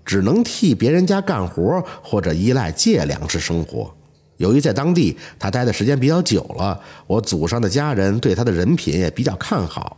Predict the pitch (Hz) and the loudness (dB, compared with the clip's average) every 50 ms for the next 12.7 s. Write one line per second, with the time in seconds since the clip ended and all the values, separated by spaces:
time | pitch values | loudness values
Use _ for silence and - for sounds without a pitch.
0 | _ - - 107 - - 113 127 113 92 117 117 - - 196 208 185 180 104 69 | _ -6 -4 -2 0 2 0 0 0 0 -2 -2 -2 0 0 0 0 -2 -2 -2
1 | - - - - - - _ _ _ - 180 175 160 135 120 113 113 127 185 220 | -4 -8 -10 -12 -16 -20 _ _ _ -4 -2 0 2 2 2 2 2 2 2 2
2 | 208 - - 143 180 202 190 - - 151 - - 147 156 180 180 175 220 233 240 | 0 0 0 0 0 0 -2 -2 -2 -2 0 0 0 0 0 0 0 2 2 2
3 | 240 220 220 170 123 98 92 - - 85 85 101 95 135 - - - - - - | 2 2 2 2 2 2 0 0 -2 -2 0 -2 -2 -4 -4 -10 -16 -12 -6 -4
4 | 110 98 98 107 117 104 90 87 123 147 175 151 95 - 64 67 82 90 85 - | -4 -2 -2 -2 0 0 0 0 0 2 2 0 0 -2 -4 -4 -4 -4 -4 -4
5 | - 90 - 90 90 107 - - 95 - - 87 85 - 82 71 - 76 120 165 | -4 -4 -2 -2 -2 0 0 0 -2 -2 -4 -4 -4 -2 -2 -4 -2 -2 -2 0
6 | - - - - - - - - _ _ _ - - 104 110 117 92 87 95 107 | 0 -2 -4 -6 -12 -20 -20 -20 _ _ _ -6 -2 -2 0 0 2 2 2 2
7 | 135 143 135 - 175 120 80 69 - - - - - - - - 117 113 113 107 | 0 0 0 -2 -2 -2 -4 -6 -10 -14 -18 -14 -8 -4 -2 0 2 2 0 0
8 | - - - 71 65 98 101 90 80 - 92 131 - - 139 120 - - - 85 | -2 -4 -4 -4 -2 0 -2 -2 -2 -2 -2 -2 -2 -2 -2 -2 -2 -2 -2 -2
9 | 90 90 - - - - - - - - - - 95 95 85 101 101 110 - 156 | -2 -2 -4 -6 -8 -10 -16 -20 -20 -14 -6 -2 0 0 0 0 0 0 2 2
10 | 165 143 107 - 104 - - - - 85 82 73 78 113 113 - - 78 76 - | 4 2 2 2 0 -2 -2 -2 -2 -2 -2 -2 -2 -2 0 0 0 0 0 0
11 | 156 175 208 202 135 101 - 62 80 78 76 78 - 90 85 - 82 76 - 87 | 2 2 2 2 0 -4 -6 -6 -6 -6 -6 -6 -4 -4 -2 -2 -2 -2 -2 -4
12 | 101 104 98 117 - 165 110 - - - - - - 85 | -2 -2 -2 0 0 0 0 -2 -4 -6 -6 -6 -8 -8